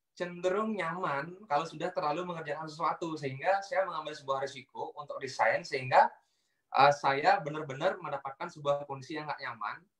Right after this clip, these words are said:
Artinya mau nggak mau itu saya harus bisa, eh, sukses di Three Networks. Nah, itu,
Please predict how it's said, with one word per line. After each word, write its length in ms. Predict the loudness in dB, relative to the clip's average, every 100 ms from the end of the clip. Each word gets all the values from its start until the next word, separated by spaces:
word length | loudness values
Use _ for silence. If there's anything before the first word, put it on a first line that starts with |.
| _ _
Artinya 560 | -2 -2 -2 0 0 -2 _
mau 240 | 0 0 2
nggak 160 | 0
mau 400 | 6 6 6 -2 -10
itu 160 | -10 -6
saya 240 | -4 -4
harus 320 | -4 -10 -16 _ _ _ -10
bisa, 480 | -6 6 8 8 4 -2
eh, 140 | -2 -2
sukses 320 | 2 2 2
di 80 | -6
Three 240 | -8 -6
Networks. 560 | -4 0 0 0 -10 _ _ _ _ -8
Nah, 80 | -6
itu, 400 | -2 -2 -2 -6